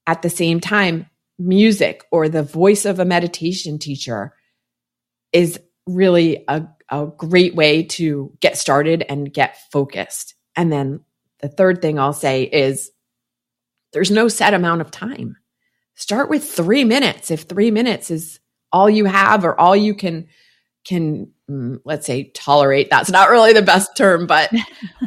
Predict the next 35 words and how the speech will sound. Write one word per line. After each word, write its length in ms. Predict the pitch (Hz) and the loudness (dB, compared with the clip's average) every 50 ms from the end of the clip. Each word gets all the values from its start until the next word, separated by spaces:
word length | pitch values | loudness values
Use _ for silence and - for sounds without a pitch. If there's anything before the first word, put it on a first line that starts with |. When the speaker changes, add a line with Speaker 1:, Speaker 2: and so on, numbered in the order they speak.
| - _ - - - - - | -12 _ -10 -10 -10 -6 -6
Speaker 2:
To 260 | - - - - 277 | -6 -6 -6 -10 -6
Speaker 1:
but 200 | - 262 262 311 | -2 0 0 0
Speaker 2:
me, 220 | 311 311 320 320 262 - | 0 0 -2 -2 0 0
that's 200 | - 277 - 233 | 0 -2 4 4
how 80 | 262 | 6
I 20 | 240 | 6
Speaker 1:
okay. 320 | 220 214 240 247 - 349 | 8 6 6 6 2 2
Speaker 2:
feel. 140 | 339 185 165 | 0 -2 -2
That's 180 | 175 196 214 202 | 0 0 2 2
Speaker 1:
All 60 | 220 | 2
Speaker 2:
a 40 | 262 | 2
Speaker 1:
right. 100 | 254 233 | 2 2
Speaker 2:
problem. 380 | 202 196 196 175 165 156 156 160 - | 2 2 0 -2 -4 -8 -8 -4 -2
Speaker 1:
But 260 | 254 247 - 202 - | 0 0 0 -2 -4
three 280 | 240 220 240 262 262 | -2 -2 0 0 0
minutes 500 | 254 233 240 254 247 214 208 - - - - - | 0 0 -2 0 -2 -2 -4 -4 -8 -12 -4 0
is 240 | 208 202 190 175 | 2 2 2 2
better 280 | 175 185 180 190 196 196 | -2 -2 0 2 2 0
than 240 | 185 180 175 170 160 | 0 -2 -2 -4 -4
zero 380 | 147 160 185 214 214 190 165 156 | -4 -2 0 0 2 0 -2 -2
minutes. 460 | 156 143 120 92 71 - _ - - - _ | -6 -8 -8 -10 -12 -14 _ -20 -20 -20 _
So 200 | - - 190 190 | -10 -8 -6 -6
spend, 680 | 185 - - _ - - 196 202 208 208 214 202 202 202 _ _ _ _ _ _ _ _ - 170 - _ - 190 | -6 -10 -14 _ -8 -6 -4 -2 -2 -2 -2 -4 -6 -10 _ _ _ _ _ _ _ _ -14 -14 -14 _ -12 -6
do 240 | - 214 240 262 262 | 0 4 4 4 4
what 280 | 247 247 247 226 - 185 | 4 4 4 2 4 2
you 140 | 202 190 185 | 0 -2 -2
can 400 | - - - 165 165 180 208 226 | -4 -12 -10 -6 -4 -2 -2 0
and 140 | 214 202 | 0 0
then 140 | 190 175 175 | 0 -2 -2
work 300 | 165 175 185 196 202 196 | -4 -2 -4 -4 -4 -4
your 140 | 233 214 202 | -4 -4 -2
way 200 | 208 208 202 196 | 0 0 0 0
up 280 | 202 220 - - _ - | 0 -2 -4 -6 _ -12
from 260 | 180 170 165 156 143 | -8 -8 -6 -8 -6
there 560 | 147 156 208 254 185 127 131 165 202 214 _ | -4 -2 -2 -2 -2 -6 -8 -10 -12 -12 _